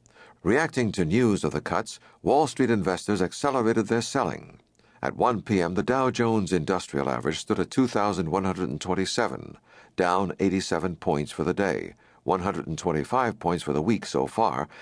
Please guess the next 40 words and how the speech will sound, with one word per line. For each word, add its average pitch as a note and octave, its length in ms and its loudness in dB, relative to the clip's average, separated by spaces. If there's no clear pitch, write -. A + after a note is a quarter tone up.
and F#2 200 -2
more A#2+ 280 2
than E2+ 160 -2
fifteen A2 480 0
hundred G2+ 420 -2
points C#2+ 380 -2
off F#2 180 2
its D#2+ 140 -4
high E2+ 280 2
for D2 140 -4
the C#2 120 -4
year. E2+ 440 0
Some E3 300 2
analysts A2+ 340 2
say F#2 240 2
that F2+ 160 -2
the F2 80 -2
market's G#2+ 440 0
bottom F#2 380 0
isn't A#2+ 300 0
yet A#2+ 160 2
in A#2 140 -4
sight, - 360 -2
but C2 80 -6
a C2+ 60 -2
spokesman F2 460 0
for D2+ 100 -2
Treasury F#2+ 400 0
Secretary F2+ 640 0
Tom G#2+ 280 0
parked G2 340 -2
in E2 80 0
the E2 80 2
emergency F#2 440 0
room E2 240 0
visitors' C#2+ 400 -2
lot D2 220 -2
and D#2+ 140 -4
hurried D#2 400 -2
inside. B1+ 720 -8